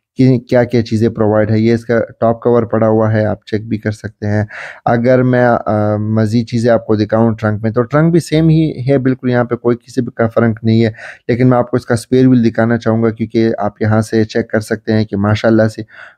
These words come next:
बहुत ही आला, बहुत ही ज़बरदस्त कंडीशन में अभी भी इसका अनटच स्पेयर व्हील है, ये अभी तक टच नहीं हुआ, ना इसका जैक जो है ना अभी तक वो टच हुआ हुआ है।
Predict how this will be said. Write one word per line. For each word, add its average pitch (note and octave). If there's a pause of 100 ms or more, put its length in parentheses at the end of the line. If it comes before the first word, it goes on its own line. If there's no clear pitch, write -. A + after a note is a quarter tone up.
(120)
बहुत B2
ही A#2+ (100)
आला, G#2+
बहुत A2+
ही A2+
ज़बरदस्त G#2+
कंडीशन G#2
में G#2
अभी G#2
भी G#2+
इसका G#2
अनटच A2
स्पेयर A2
व्हील A#2+
है, A#2 (400)
ये -
अभी A#2+
तक A#2+
टच A#2+
नहीं A#2+
हुआ, A#2
ना A2+
इसका A2
जैक G#2+
जो A2+
है G#2+
ना A2
अभी G#2
तक G#2
वो G#2+
टच G2+
हुआ G#2
हुआ G2+
है। G2